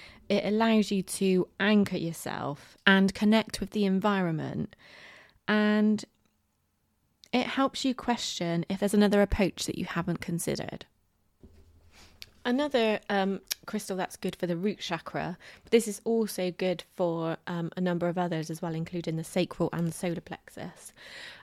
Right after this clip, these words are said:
Um, but this is carnelian, and this is like an orangey sort of coloured, um, crystal, and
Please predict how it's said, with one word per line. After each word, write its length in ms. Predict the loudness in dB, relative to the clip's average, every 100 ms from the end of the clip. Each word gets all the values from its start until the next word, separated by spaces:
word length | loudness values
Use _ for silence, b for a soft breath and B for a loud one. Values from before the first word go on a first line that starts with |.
| -2
Um, 220 | 0 0
but 160 | -2 -2
this 180 | -2
is 200 | -2 -4
carnelian, 1000 | -6 0 4 6 6 4 0 -4 -4 -6 -8 B B B B
and 460 | 2 4 2 0 0
this 200 | -2 2
is 200 | 0 0
like 200 | -6 -2
an 100 | -4 -2
orangey 800 | 0 4 4 4 2 -2 0 -2
sort 200 | -4 -8
of 140 | -8
coloured, 580 | -8 -6 -4 -2 -4 -8 -16 _ _ -6
um, 460 | -4 -4 -4 -8 -12 _ _ -20 -12
crystal, 640 | -10 -10 -10 -8 -6 -6 B B B B B _
and 460 | 0 2 2 0